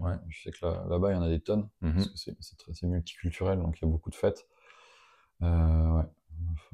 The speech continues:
Speaker 2: En fait, je vais regarder vraiment ce qu'il y a sur place, et puis en fonction de par où je passe, si j'ai une escale ou pas, si, euh, si que, si quoi, je vais aussi regarder un petit peu ce qu'il y a, euh,
Speaker 1: Ouais.
Speaker 2: ce qu'il y a sur le trajet.
Speaker 1: Ouais.
Speaker 2: Voilà.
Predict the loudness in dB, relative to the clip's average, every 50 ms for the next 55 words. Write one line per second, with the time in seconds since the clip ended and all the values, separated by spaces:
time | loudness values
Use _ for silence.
0 | -8 -6 0 2 2 2 4 2 4 4 6 6 6 8 8 8 8 8 8 8
1 | 6 6 6 6 6 6 4 0 4 8 8 8 8 6 0 -8 -2 -2 -2 -2
2 | 0 2 4 4 4 4 4 4 4 6 8 10 10 10 10 8 8 6 6 6
3 | 6 4 6 4 4 4 4 -2 -10 -16 _ -4 -2 0 4 4 6 6 6 4
4 | 4 4 4 4 4 6 6 6 6 8 8 6 6 4 4 2 0 -4 -6 -4
5 | -2 0 0 2 2 0 0 0 0 0 -2 -2 -4 -6 -6 -8 -6 -4 -4 -4
6 | -4 -4 -6 -2 2 2 4 4 4 2 2 0 0 0 0 2 4 4 6 6
7 | 4 4 2 0 -4 -6 -6 -6 -6 -2 4 4 6 6 6 4 4 2 0 -2
8 | 0 0 0 -2 -2 -6 _ -14 -2 0 0 2 4 2 0 0 -2 -4 -4 -4
9 | -4 -4 -8 _ -6 -6 -6 -6 _ _ -20 -20 -20 -20 -20 -20 -20 -20 -20 -20
10 | -20 -20 -20 -10 -4 -4 -4 -4